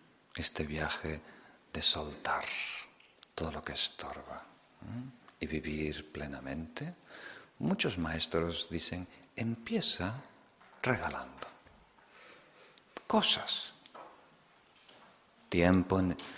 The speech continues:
cariño, afecto, por supuesto. Atiende a los otros cuando hablan, pero también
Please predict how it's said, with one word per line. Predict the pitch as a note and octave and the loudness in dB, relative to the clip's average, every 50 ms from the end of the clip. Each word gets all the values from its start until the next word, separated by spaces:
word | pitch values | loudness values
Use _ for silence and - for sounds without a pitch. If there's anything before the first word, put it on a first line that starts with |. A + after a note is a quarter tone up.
| - - - - - | -14 -16 -18 -12 -4
cariño, | - - - - - F2 F2+ F2+ F#2 F2+ F2+ F2+ F2+ F2 - | -2 0 0 4 4 4 6 6 6 4 4 4 2 2 0
afecto, | - D#2+ - - - - F2+ F2 - - - G2 | -2 -4 -4 -2 2 2 2 2 2 -4 -6 -6
por | - - - G#2 | -4 -4 -4 -2
supuesto. | - - - D2+ - - D2+ C#2+ - - - - - - E3+ F3 - _ _ _ _ - - _ _ - - | -2 -2 -2 -4 -8 -8 -6 -2 -2 -2 -2 -4 -10 -10 -10 -12 -16 _ _ _ _ -20 -20 _ _ -12 -8
Atiende | - - - - - - E2+ E2 E2+ F2 D#2+ F2 F2 | -8 -8 -8 -6 -4 -2 0 0 0 0 0 -2 -4
a | E2 D#2 | -4 -4
los | D#2 D2+ - - | -4 -4 -4 -4
otros | D#2+ D#2 - D#2+ D#2+ E2 F2 - | -4 -6 -8 -8 -8 -6 -6 -6
cuando | - - D2 D2 C#2 D2 | -6 -8 -10 -10 -8 -10
hablan, | D2 D2 D2 - F2+ F#2 F#2 F#2+ - | -10 -10 -10 -10 -10 -10 -12 -10 -8
pero | - - G#2 | -6 -6 -6
también | - - G2+ A2 B2 D3 E3 F3 E3+ | -4 -6 -6 -2 -2 -2 -2 -2 -6